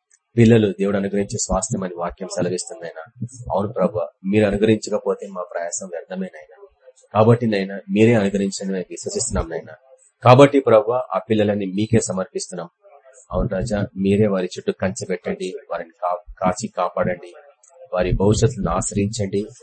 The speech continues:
ప్రభువా. ప్రతి దేవుని బిడ్డ ఒక గొప్ప సేవకురాగా, సేవకురాలుగా తయారు కావాలా ప్రభువా. ప్రతి దేవుని బిడ్డలు ప్రభువా, మీ కొరకు సాక్షిగా నిలబెట్టాలా ప్రభువా. అందుకొరకే మేము ఈ లోకంలోకి వచ్చినాం నాయనా. మీ రాజ్య విస్తరణ కొరకు మేము ప్రయాసపడాలా,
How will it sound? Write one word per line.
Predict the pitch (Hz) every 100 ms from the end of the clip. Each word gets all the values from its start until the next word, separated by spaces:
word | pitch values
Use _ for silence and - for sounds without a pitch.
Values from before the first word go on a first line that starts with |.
| -
ప్రభువా. | 95 92 101 104 _ _ _ _
ప్రతి | 113 104 120 92
దేవుని | 101 110 104
బిడ్డ | 110 110
ఒక | 113 107 98 98 101
గొప్ప | 101 117
సేవకురాగా, | 113 - 101 107 107 104 98 98
సేవకురాలుగా | - 92 95 - 95 90 87
తయారు | 90 85
కావాలా | 82 80 -
ప్రభువా. | - 80 76 - - _ - _ _ _ _
ప్రతి | 110 107 123 107
దేవుని | 101 113 107
బిడ్డలు | 107 101
ప్రభువా, | - 98 101 104
మీ | 101 98
కొరకు | 104 110 -
సాక్షిగా | - 92 95 - 101
నిలబెట్టాలా | 92 98 110 98
ప్రభువా. | - 90 85 82 - _ - - _ -
అందుకొరకే | 104 120 135 123 117 113
మేము | 107 101
ఈ | 98
లోకంలోకి | 101 104 101 -
వచ్చినాం | - 104 190
నాయనా. | 87 - - _ 143 143 -
మీ | 95 92
రాజ్య | 95 95 101
విస్తరణ | 95 - 110
కొరకు | 110 113 110
మేము | 104 101
ప్రయాసపడాలా, | - 98 - 101 101 101 104